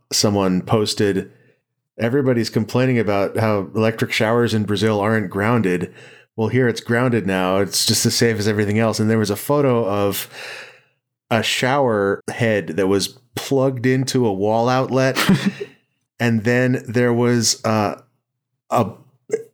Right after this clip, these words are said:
Speaker 1: handmade, like, wire coming down from that, sticking into a, like, a pot of soil. <laughs> And I was just, "This is, this is, this is hilarious. Okay, this is a funny bit."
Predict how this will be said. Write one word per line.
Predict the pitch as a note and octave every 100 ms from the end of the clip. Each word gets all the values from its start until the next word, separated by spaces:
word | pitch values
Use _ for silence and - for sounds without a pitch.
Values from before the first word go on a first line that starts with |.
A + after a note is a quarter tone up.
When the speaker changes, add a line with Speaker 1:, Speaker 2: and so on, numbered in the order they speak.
| -
Speaker 1:
handmade, | - C3+ C#3+ B2 B2+ B2+ B2+ A2
like, | G#2+ F#2+
wire | G#2 A2 A#2+ B2 A#2+
coming | - A#2+ A#2+
down | G#2+ A2 A#2
from | A#2 A2+
that, | G#2+ G#2 G2+
sticking | - B2+ C3+ A#2+
into | A2 A2+ G2+
a, | -
like, | G#2+ G2+
a | F#2
pot | - A2 A2
of | F#2+
soil. | - A#2 G2+ E2+ C#2 - - -
<laughs> | - C#4 - - - - G#4+ - _ _ _ _ - -
And | C3 C3+
I |
was | D3 D3+
just, | C#3 C3
"This | F3 C#3+
is, | C#3+
this | D3 -
is, | D#3+
this | C3+ C3+
is | C3+
hilarious. | A#2+ A#2 G#2 F2+ G2+ C#3+ -
Okay, | C3 - A2
this | A#2+
is | A#2+
a | B2
funny | - B2 C#3
bit." | A2 - G2+ A#2 -